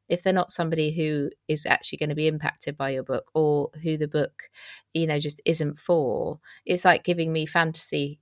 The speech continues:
to read as a fiction reader. Like, I just don't enjoy it. So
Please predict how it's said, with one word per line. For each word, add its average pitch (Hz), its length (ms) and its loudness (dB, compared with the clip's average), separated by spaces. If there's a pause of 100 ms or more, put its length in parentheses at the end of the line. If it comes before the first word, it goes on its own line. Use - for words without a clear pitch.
to 135 140 -6
read 135 420 -4 (140)
as 147 140 -2
a 156 60 -10
fiction - 440 -4
reader. 131 560 -2
Like, 147 260 4
I 180 140 6
just 196 220 -4
don't 160 180 4
enjoy 147 300 0
it. - 200 -6
So 147 320 -2